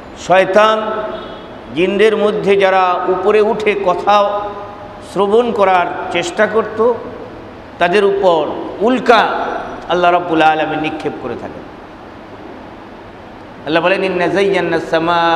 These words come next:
আদ-দুনিয়া বিজিনাতিনিল কাওয়াকিব ওয়া হিফজাম মিন কুল্লি শাইতানিম মারিদ।" তাই এখন তারা সেখানে গিয়ে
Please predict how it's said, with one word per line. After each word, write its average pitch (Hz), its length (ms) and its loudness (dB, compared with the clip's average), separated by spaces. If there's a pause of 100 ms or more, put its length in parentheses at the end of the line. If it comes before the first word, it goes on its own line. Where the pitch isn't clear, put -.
(920)
আদ-দুনিয়া 214 640 0
বিজিনাতিনিল 180 960 0
কাওয়াকিব 156 560 2 (920)
ওয়া 139 140 0
হিফজাম 185 500 2
মিন 175 380 -2
কুল্লি 196 360 0
শাইতানিম 185 840 0 (600)
মারিদ।" 139 800 0 (1400)
তাই 208 160 4
এখন 214 300 2
তারা 190 180 4
সেখানে 175 360 0
গিয়ে 190 360 2